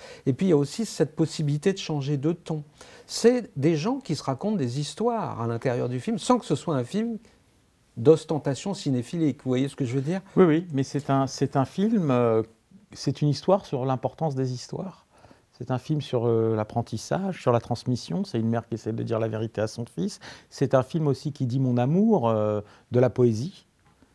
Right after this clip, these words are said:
Speaker 2: et de la fiction, mais de la poésie, c'est-à-dire que quand, par exemple, les retrouvailles de, euh, les re-, euh, quand, par exemple, Pio Marmaille vient retrouver en sortant de prison, euh, Audrey Tautou, euh, elle lui dit qu'elle n'est pas prête, qu'elle est en train de faire le ménage, qu'elle pensait qu'il arriverait plus tard,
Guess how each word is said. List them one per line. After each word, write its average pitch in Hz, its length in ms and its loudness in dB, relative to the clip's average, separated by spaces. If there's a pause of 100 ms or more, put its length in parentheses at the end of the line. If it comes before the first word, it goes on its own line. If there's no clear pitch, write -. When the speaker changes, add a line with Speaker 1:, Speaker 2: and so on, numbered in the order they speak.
(160)
Speaker 2:
et 113 80 -2
de 104 40 -4
la 117 60 2
fiction, - 400 -6
mais 156 160 2
de 120 60 0
la 143 100 6
poésie, 135 500 0
c'est-à-dire 113 540 -4
que - 100 -6
quand, 117 180 -4
par 104 180 -2
exemple, 113 300 -6
les 120 60 -2
retrouvailles 113 520 -2
de, 107 260 -2 (400)
euh, 101 140 -6
les 104 100 -4
re-, 107 160 0
euh, 110 220 -4
quand, 120 160 -2
par 120 160 -2
exemple, 117 240 -2
Pio 139 160 4
Marmaille 123 420 2
vient 113 160 0
retrouver 113 380 -2
en 117 80 -4
sortant 113 260 -6
de 113 60 -4
prison, 110 500 -4
euh, - 140 -6 (480)
Audrey 107 280 2
Tautou, 180 520 0 (320)
euh, 110 420 0
elle 117 140 0
lui 113 100 -2
dit 117 100 -4
qu'elle 117 180 2
n'est 113 40 2
pas 107 160 0
prête, 208 340 -4
qu'elle 104 160 0
est 110 40 4
en 104 80 2
train - 120 -6
de 104 60 -4
faire 104 140 0
le 104 80 2
ménage, 131 420 -2
qu'elle 113 140 -4
pensait 117 260 -4
qu'il 107 180 -4
arriverait 107 300 -2
plus 110 160 -8
tard, 185 240 -2